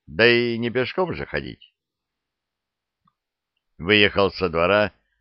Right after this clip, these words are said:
мрачнее тучи, душила обида. Всё, что я не делал, всё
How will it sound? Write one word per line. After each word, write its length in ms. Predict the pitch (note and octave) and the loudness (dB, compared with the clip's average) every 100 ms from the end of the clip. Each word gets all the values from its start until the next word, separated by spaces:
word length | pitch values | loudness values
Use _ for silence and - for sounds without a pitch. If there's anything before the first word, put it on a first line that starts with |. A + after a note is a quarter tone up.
| _ - | _ -6
мрачнее 560 | D#2+ D#2 - E2 E2 | -4 -4 -6 -6 -6
тучи, 500 | D2+ E2+ - B1+ G1+ _ _ _ _ _ - | -6 -8 -10 -16 -18 _ _ _ _ _ -8
душила 600 | D#2 F2 F2+ F#2+ F#2 F2 | -6 -4 -2 0 2 2
обида. 640 | C2 D#2 F2 D2+ A1+ G1+ _ _ _ _ _ _ _ _ _ _ _ _ | 0 -8 -8 -8 -10 -12 _ _ _ _ _ _ _ _ _ _ _ _
Всё, 360 | - G2 G#2+ G#2+ | -6 2 4 4
что 200 | - F#2 | 0 -2
я 240 | F#2 G2 | 2 2
не 140 | F2+ E2 | 2 -4
делал, 600 | C#2+ F#2+ F#2 D#2 D2 - | -2 0 2 0 -4 -8
всё 540 | - - G2 G#2+ F2 | -18 -6 2 4 2